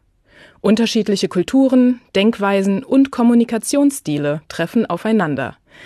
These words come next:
Das muss gemanagt werden, sonst gibt es Probleme. Der Personalchef weiß, wie es sich anfühlt, anders zu sein.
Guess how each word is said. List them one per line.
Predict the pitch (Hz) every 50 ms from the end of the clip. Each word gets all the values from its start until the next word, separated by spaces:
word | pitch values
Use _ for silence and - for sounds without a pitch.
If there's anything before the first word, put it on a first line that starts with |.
| - - - - - _ _ _ _
Das | - 165 165 160 - - 233
muss | 220 226 233 -
gemanagt | - 277 262 254 214 170 147 147 - -
werden, | 165 165 160 156 151 160 156 160 160 -
sonst | - - 160 160 160 - - -
gibt | 214 208 -
es | 220 -
Probleme. | - - - 247 202 185 175 156 147 139 139 147 - _ _ _ _ _ _ _ _ _ -
Der | 170 165 156
Personalchef | - - 170 160 170 175 170 180 190 214 - - 247 247 - -
weiß, | 226 247 208 143 139 139 - -
wie | - 165 156
es | 156 -
sich | 170 165 - -
anfühlt, | 160 160 156 - - 170 160 - -
anders | 156 160 151 147 147 - -
zu | - - 147
sein. | 147 147 143 139 135 - -